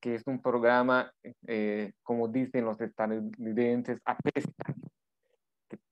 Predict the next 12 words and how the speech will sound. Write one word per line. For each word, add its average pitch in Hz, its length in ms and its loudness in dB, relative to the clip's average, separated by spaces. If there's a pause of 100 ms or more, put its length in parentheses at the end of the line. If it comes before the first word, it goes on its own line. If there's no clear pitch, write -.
(140)
apesta 131 480 2
equivale 113 460 4
a 107 100 0
que 107 140 -4
es - 180 -10
malo, 123 540 6 (1500)
porque 147 800 4
está 120 280 0 (840)
mal, 120 500 6 (220)
la 120 240 4
producción 127 540 6
está - 340 0